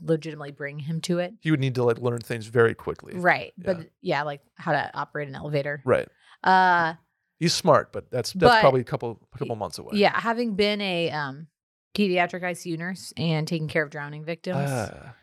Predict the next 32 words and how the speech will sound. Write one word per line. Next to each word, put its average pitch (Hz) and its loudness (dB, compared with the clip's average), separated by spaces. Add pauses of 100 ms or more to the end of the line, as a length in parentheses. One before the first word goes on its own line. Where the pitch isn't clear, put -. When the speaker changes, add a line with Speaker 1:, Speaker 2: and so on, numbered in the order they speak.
(840)
Speaker 1:
when 180 2
a 170 -4
spot 170 2
opened 160 -2
up, 151 -2
I 151 -2
was 147 -6
like, 147 -8
"We 143 -14
should - -16
just - -10
do 113 -4
it." - -10
Speaker 2:
Sure. - -2
Speaker 1:
So 135 -8 (520)
it's 196 -14
going 208 0
okay. 160 -4
I 156 -8
took 170 -12
him 165 -10
earlier. 147 -10 (280)
He, 165 -4 (600)
um, 165 -2 (300)
he's - 0 (100)
screaming 190 -4
bloody 143 -6
murder. 117 -12
Speaker 2:
Oh, 131 0
boy. - -16 (380)
Speaker 1:
But - 0 (520)
he's 185 -2